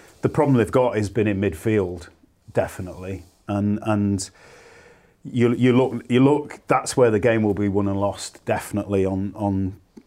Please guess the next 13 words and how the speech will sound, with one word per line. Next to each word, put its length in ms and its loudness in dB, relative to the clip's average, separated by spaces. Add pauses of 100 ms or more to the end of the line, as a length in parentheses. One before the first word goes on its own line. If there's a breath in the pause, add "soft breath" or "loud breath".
(160)
Sunday. 420 2
And, 220 2
and 200 2
they, 180 4
they, 240 4
they've 340 2
still 300 2
got 180 -2
weaknesses 540 -6
there. 320 -6 (880)
Gana 240 0
Gueye 340 2
has, 300 -8